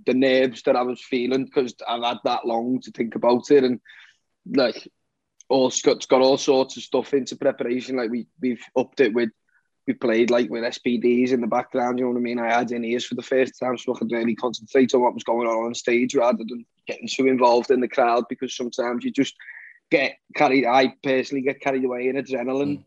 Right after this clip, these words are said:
Speaker 1: and sometimes, like, forget that I've got a band behind me trying to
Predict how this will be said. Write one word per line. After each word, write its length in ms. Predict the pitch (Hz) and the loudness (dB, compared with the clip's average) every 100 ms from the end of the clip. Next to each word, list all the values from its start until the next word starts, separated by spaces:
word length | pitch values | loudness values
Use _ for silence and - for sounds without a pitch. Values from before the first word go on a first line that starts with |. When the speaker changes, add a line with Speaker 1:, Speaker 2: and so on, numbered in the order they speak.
| _ | _
Speaker 1:
and 160 | 131 110 | -12 -6
sometimes, 720 | 139 127 127 123 123 117 - | -6 -2 -2 -2 -4 -8 -2
like, 200 | 135 117 - - | 0 0 -4 -6
forget 240 | 120 120 - | -2 -2 -2
that 100 | 131 | -4
I've 120 | 123 | 2
got 120 | 131 | 2
a 40 | |
band 300 | - 117 123 | 4 -2 0
behind 320 | 120 123 123 120 | 0 0 -2 -8
me 100 | 139 | -6
trying 260 | 131 120 | -4 -4
to 80 | 127 | -6